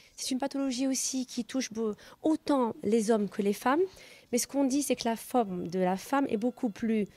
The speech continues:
beaucoup plus percutante, beaucoup plus méchante que le, que la forme chez le, chez l'homme.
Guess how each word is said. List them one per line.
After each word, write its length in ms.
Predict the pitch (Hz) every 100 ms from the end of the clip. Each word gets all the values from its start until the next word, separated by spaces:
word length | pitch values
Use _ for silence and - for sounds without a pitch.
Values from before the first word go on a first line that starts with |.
| - - _ _ _ _ -
beaucoup 320 | 180 214 214
plus 160 | - 220
percutante, 400 | 247 - - 190
beaucoup 160 | 226
plus 120 | 220
méchante 640 | 214 226 262 - 269 330 - - - -
que 80 | -
le, 340 | 220 202 190
que 140 | 185 208
la 140 | 196
forme 540 | 196 - 247 226 202 196
chez 200 | - 196
le, 240 | 180 180
chez 200 | 175 208
l'homme. 260 | 175 170